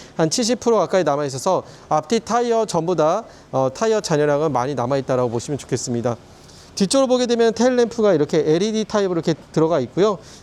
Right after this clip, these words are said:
그리고 얘가 실내 보관이다 보니까 조금 더, 어, 먼지나 이런 부분들 없이 좀 깨끗하게 잘 관리가 되어 있는 모습을 볼 수가 있습니다. 그리고 여기가 이제 메탈 플레이트가 들어가 있는데 요게 이제 기스를 방지도 하긴 하지만 디자인적인 부분들도 좀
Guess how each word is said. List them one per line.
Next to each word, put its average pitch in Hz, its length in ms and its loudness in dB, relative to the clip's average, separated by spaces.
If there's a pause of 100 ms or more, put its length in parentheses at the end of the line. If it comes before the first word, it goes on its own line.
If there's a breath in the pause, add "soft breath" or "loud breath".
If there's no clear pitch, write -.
그리고 160 180 4
얘가 175 160 4
실내 262 320 2
보관이다 202 460 0
보니까 190 320 0
조금 240 320 0
더, 202 260 2 (380 loud breath)
어, 139 160 2
먼지나 202 480 2
이런 185 240 2
부분들 190 280 2
없이 139 440 0
좀 175 120 -2
깨끗하게 214 460 2
잘 160 160 -2
관리가 147 380 -2
되어 135 180 2
있는 131 220 0
모습을 151 360 0
볼 143 140 0
수가 135 220 -2
있습니다. 123 480 -2 (840 loud breath)
그리고 220 260 4
여기가 214 380 2
이제 185 140 2
메탈 160 280 2
플레이트가 247 540 2
들어가 170 300 2
있는데 147 460 0 (280 loud breath)
요게 147 160 4
이제 139 140 0
기스를 190 440 2
방지도 160 400 -2
하긴 185 220 -2
하지만 185 440 0
디자인적인 170 580 2
부분들도 131 480 0
좀 131 260 -2